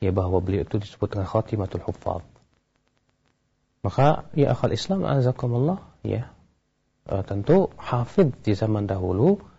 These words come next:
beda dengan hafidh di zaman sekarang. Di zaman sekarang, sebatas hafal Al-Quran sudah disebut al-hafidh. Ya. Sementara di zaman dulu, kalau sudah sebatas hafal Quran tapi tidak hafal hadis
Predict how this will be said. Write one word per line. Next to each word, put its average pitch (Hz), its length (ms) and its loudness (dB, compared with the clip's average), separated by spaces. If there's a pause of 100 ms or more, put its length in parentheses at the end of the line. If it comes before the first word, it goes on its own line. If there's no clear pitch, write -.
(300)
beda 120 260 4
dengan 131 300 2
hafidh 120 320 -2
di 95 80 -6
zaman 92 280 -4
sekarang. - 400 -10 (160)
Di - 140 -4
zaman 120 240 2
sekarang, 135 480 0 (480)
sebatas 123 400 2
hafal 131 320 2
Al-Quran 135 720 0
sudah 113 240 4
disebut 107 240 -2
al-hafidh. 92 480 -6 (1200)
Ya. 90 320 -2 (480)
Sementara 117 320 4
di 104 160 4
zaman 110 240 2 (160)
dulu, 113 320 4 (800)
kalau 101 160 0
sudah 104 240 2
sebatas 101 480 -2
hafal 98 320 0
Quran 117 320 0
tapi 104 160 -2
tidak 95 320 -2
hafal 95 160 -4
hadis 110 320 -4